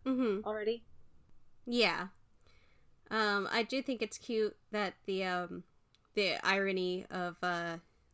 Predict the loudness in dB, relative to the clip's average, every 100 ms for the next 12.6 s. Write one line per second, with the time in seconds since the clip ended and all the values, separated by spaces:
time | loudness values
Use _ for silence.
0 | _ _ -20 _ 2 6 6 6 6 4
1 | 0 0 2 2 2 2 0 -2 -6 -4
2 | -2 0 -2 -4 -4 -6 -8 -12 -14 -20
3 | -20 -20 _ -16 -14 -18 -16 -12 -10 -8
4 | -2 2 4 4 4 2 -6 -20 -18 -18
5 | -20 -20 -18 -4 -2 2 12 12 12 10
6 | 10 10 6 2 4 6 4 4 10 10
7 | 10 8 6 6 2 2 2 2 2 0
8 | 0 2 2 2 2 2 4 6 4 0
9 | 0 -2 0 -2 0 0 2 0 0 0
10 | 0 -2 -6 -2 0 0 -2 -4 -6 -4
11 | -4 -4 -6 -4 -4 -4 -4 -2 -2 -2
12 | -6 -10 -6 -4 -4 -8